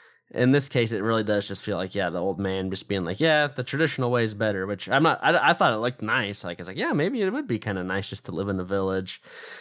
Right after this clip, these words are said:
and, I don't know, make water mills all day or whatever he does. But I, I,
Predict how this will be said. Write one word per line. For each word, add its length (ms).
and, 340
I 100
don't 120
know, 120
make 220
water 340
mills 300
all 140
day 240
or 60
whatever 260
he 100
does. 340
But 320
I, 160
I, 120